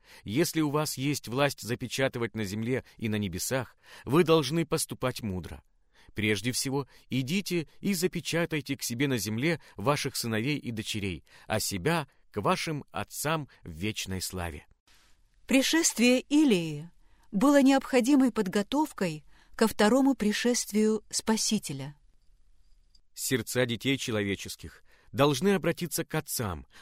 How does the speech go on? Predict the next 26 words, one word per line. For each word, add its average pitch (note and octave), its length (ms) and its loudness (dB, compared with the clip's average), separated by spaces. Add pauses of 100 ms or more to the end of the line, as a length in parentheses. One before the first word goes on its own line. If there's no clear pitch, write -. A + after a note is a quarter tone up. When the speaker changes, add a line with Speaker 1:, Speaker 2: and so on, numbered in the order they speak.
Speaker 1:
а G#2+ 180 -4
отцов — C#3 580 -4
к F2 120 -12
детям, E2+ 460 -6 (320)
живым D#3+ 500 -2 (160)
или F3+ 160 -2
умершим, E2+ 720 -8 (140)
дабы C3 340 2
они C#3+ 240 4
были C3+ 200 0
подготовлены C3 800 0
к - 200 -20
пришествию C3 640 -2
Сына B2 320 -2
Человеческого. E2+ 840 -8 (640)
Если D3 380 0
бы D3 160 2
Илия C3+ 400 0
не A#2+ 160 0
явился, A2+ 600 -2 (180)
вся - 300 2
земля C#3+ 400 0
была A2+ 300 -2
бы G2 300 -4
опустошена. F#2 720 -8 (1800)
Елиас — A2+ 640 0